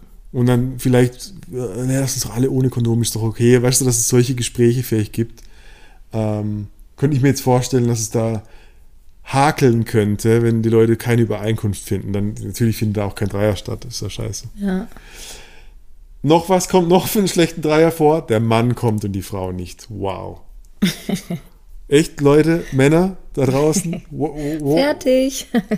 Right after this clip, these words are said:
Speaker 2: <laughs>
Speaker 1: Erster.
Speaker 2: Ja.
Speaker 1: Also ich glaube, natürlich ist ein Dreier dafür da, um zu genießen und nicht, dass du irgendwie,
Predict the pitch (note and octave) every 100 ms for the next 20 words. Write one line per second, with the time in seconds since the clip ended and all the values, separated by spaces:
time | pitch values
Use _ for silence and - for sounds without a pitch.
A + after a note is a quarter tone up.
0 | - F3+ - - - - - - E3+ G3+
1 | - F3+ F3 F3+ F3 G3 - E3+ - -
2 | - - - - - - - - D3 B2+
3 | C#3+ C3 - C3+ C3 C3+ C3+ B2+ C#3 C3+
4 | A#2 - A#2+ A2+ B2 B2+ B2 B2 A2+ A2+
5 | A2 B2 A#2 B2 D3 - A#2+ A2+ A#2+ -
6 | B2+ - B2 A#2+ A#2+ A#2+ B2 A#2+